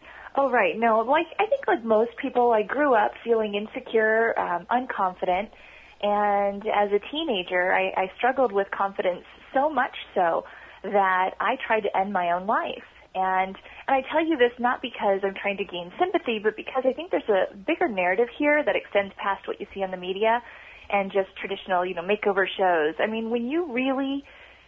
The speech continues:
feel so awful about who you are, because kids judge other kids based upon how they look on the outside. They don't get that you judge a person based upon how intelligent they are, how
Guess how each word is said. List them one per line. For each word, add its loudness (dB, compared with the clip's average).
feel 2
so 2
awful 2
about -2
who -4
you -2
are, 2
because -2
kids 2
judge 2
other 0
kids 2
based 2
upon -6
how -4
they -2
look -2
on 0
the -6
outside. -4
They 4
don't 0
get 2
that -4
you -6
judge 0
a -8
person -4
based -6
upon -6
how 0
intelligent -2
they 0
are, 2
how -4